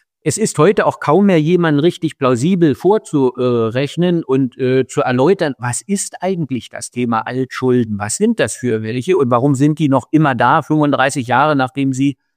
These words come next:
ihre Existenzberechtigung verloren hatten? Also deswegen, nein, äh, das ist nicht die, äh, Front, an der wir als erstes kämpfen müssen.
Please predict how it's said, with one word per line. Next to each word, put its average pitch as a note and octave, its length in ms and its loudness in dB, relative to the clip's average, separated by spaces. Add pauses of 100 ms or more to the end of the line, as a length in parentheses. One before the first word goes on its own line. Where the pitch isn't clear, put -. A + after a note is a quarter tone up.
(380)
ihre C3 420 2
Existenzberechtigung A#2+ 1040 -6 (360)
verloren C#3+ 380 2
hatten? B2+ 360 -2 (760)
Also C3+ 320 0
deswegen, D3 640 4
nein, D3 320 2
äh, D3 160 2
das C#3+ 160 0
ist E3 160 -4
nicht D3+ 300 -4
die, C#3 300 4
äh, B2 480 2 (300)
Front, D3 400 0
an B2 120 0
der B2+ 120 2
wir B2 60 2
als A2+ 160 -2
erstes A2+ 320 -8
kämpfen G#2 320 -4
müssen. F#2 240 -6